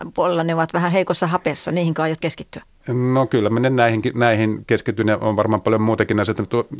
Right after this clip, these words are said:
Speaker 2: toinen, minkä haluan kyllä nostaa esiin, niin ehdottomasti tieteen ja tutkimuksen asema. Se,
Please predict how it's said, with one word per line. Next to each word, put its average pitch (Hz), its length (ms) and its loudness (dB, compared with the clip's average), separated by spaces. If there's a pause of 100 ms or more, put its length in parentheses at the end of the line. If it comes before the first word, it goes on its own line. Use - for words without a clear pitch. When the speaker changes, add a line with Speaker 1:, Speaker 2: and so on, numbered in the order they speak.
Speaker 2:
toinen, 113 260 2
minkä 104 240 0
haluan 101 380 4
kyllä 95 160 2
nostaa 98 320 0
esiin, 98 200 0
niin 98 280 -4
ehdottomasti 101 680 -2
tieteen 95 440 0
ja 90 80 0
tutkimuksen 92 600 -4
asema. 95 340 -2 (360)
Se, - 180 -2